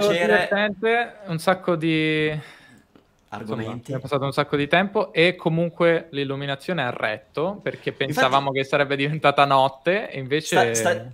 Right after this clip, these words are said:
Speaker 1: sta diventando più... è diventato sicuramente più buio. Io mi ero preparato con questa, adesso chiude-, chiudete gli occhi. Ok. Eh, me, me l'ero preparata.
Speaker 2: Beh, dai, eri, sei super preparato. Tu mi hai detto, "Ah, non
Speaker 1: Ecco,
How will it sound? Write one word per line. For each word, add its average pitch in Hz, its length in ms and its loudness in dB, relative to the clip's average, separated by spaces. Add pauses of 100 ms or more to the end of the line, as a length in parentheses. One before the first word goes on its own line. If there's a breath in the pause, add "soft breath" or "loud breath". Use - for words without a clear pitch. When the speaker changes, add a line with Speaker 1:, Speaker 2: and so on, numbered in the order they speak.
(420)
Speaker 1:
sta - 240 0
diventando 202 520 4
più... 160 220 -8
è - 100 -4
diventato 165 400 0
sicuramente 170 460 -6
più 151 140 -10
buio. 151 260 -2
Io 233 120 0
mi 226 80 4
ero 185 140 4
preparato 160 460 2
con 127 120 -10
questa, 147 460 0
adesso 185 560 -2
chiude-, 196 300 -2
chiudete 202 360 4
gli 160 80 -2
occhi. 196 280 2
Ok. - 600 -6 (1400)
Eh, - 160 -12 (760 soft breath)
me, 151 300 -4 (160)
me 143 80 0
l'ero 196 200 8
preparata. 196 640 6
Speaker 2:
Beh, - 40 2
dai, 120 420 2
eri, 139 320 0
sei 151 220 0
super 165 300 0
preparato. 127 520 0
Tu 160 100 -6
mi 165 100 0
hai 139 100 0
detto, 131 380 -2
"Ah, 139 160 4
non 135 160 -4
Speaker 1:
Ecco, 123 80 0